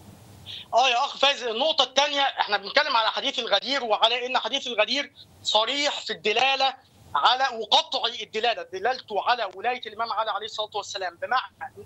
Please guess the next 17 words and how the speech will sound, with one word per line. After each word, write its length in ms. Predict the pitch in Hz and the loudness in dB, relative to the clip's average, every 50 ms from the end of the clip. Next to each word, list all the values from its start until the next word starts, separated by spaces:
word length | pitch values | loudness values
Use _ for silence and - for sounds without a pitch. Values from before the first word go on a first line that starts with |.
| - - - - - - | -20 -20 -20 -20 -18 -12
الولاية 380 | 170 170 185 180 _ - 233 | -10 -10 -10 -6 _ -2 -2
التي 520 | 214 208 220 240 - - - 208 196 - - | -2 -2 -4 -6 -6 -8 -12 -12 -8 -4 -4
هي 80 | 240 - _ _ _ _ - - - - - - - | -4 -4 _ _ _ _ -20 -20 -20 -20 -20 -10 -2
نفس 380 | 208 240 269 277 - - - 247 | 0 0 0 0 -4 -8 -10 -8
ولاية 360 | 233 220 226 240 254 262 240 - - - - | -6 -4 -2 -2 -2 -2 -4 -8 -8 -4 -2
له 220 | 254 240 220 220 | -2 -2 -2 -4
الرسول 360 | 202 202 202 202 - 240 240 | -4 -4 -4 -4 -6 -8 -8
صلى 200 | - - 226 226 | -6 -6 -6 -6
الله 180 | 214 220 240 220 | -6 -6 -4 -4
عليه 120 | 233 226 | -4 -4
وآله، 300 | 220 233 233 240 247 226 - - - - - - - - - 190 | -6 -6 -4 -4 -4 -6 -6 -8 -16 -18 -20 -20 -10 -6 -4 -2
التي 280 | 185 214 247 - - | 0 0 0 0 0
تشمل 300 | - - 262 262 - 233 220 _ - | 0 0 0 0 -2 -10 -2 _ 0
حق 160 | - - - | 0 2 0
الطاعة 380 | 214 - - 254 254 214 214 | -2 2 2 2 2 2 -2
والأولوية 460 | 220 196 196 196 196 202 190 208 220 226 _ _ _ - - - - - - - - - - - - - - - - - - - - - - - - - - - - - - - - - - - - - - - - - - - - - - - - - - - - - - - - - - - - - - - - - - - - - - - | -2 -4 -4 -6 -4 -4 -2 -4 -4 -6 _ _ _ -20 -20 -20 -20 -20 -20 -20 -20 -20 -20 -20 -20 -20 -20 -20 -20 -20 -20 -20 -20 -20 -20 -20 -20 -20 -20 -20 -20 -20 -20 -20 -20 -20 -20 -20 -20 -20 -20 -20 -20 -20 -20 -20 -20 -20 -20 -20 -20 -20 -20 -20 -20 -20 -20 -20 -20 -20 -20 -20 -20 -20 -20 -20 -20 -20 -20 -20 -20 -10 -2 0
حكما 380 | - 285 285 - 247 247 240 220 | 0 0 0 0 0 0 0 0